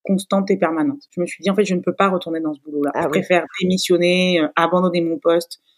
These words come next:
Speaker 1: Je ne peux pas retourner dans ce boulot-là. J'ai pas envie, en fait, de m'asseoir avec des personnes et faire semblant que ça va alors que ça va pas du tout.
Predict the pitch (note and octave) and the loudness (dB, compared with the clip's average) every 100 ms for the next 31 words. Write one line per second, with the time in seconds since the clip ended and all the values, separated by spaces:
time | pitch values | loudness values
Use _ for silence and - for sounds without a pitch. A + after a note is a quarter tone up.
0 | _ - F#3+ F#3 F3+ F#3+ F#3+ F#3+ F3 E3+ | _ -4 -2 0 2 4 2 0 0 -2
1 | D3+ D3 D3+ D3+ D3+ F3+ - E3 - G3 | -4 -8 -6 -2 0 0 -2 -2 2 4
2 | F#3+ F3 F#3 D#3+ E3+ D#3+ D#3 D#3+ - F3 | 4 2 0 2 -2 0 0 0 0 2
3 | E3+ D#3+ - _ _ - D#3+ E3 - D#3+ | 2 -2 -16 _ _ -8 -4 -4 -2 2
4 | E3+ - E3+ E3 D3+ D3+ - F3+ E3+ F3+ | 2 2 0 2 0 -4 -2 0 0 0
5 | F3+ D#3+ D3+ E3 - C#3+ - D3+ E3+ E3 | 0 -2 0 0 0 -2 -2 -4 -2 -2
6 | D#3 E3 - E3+ | -4 -8 -8 -6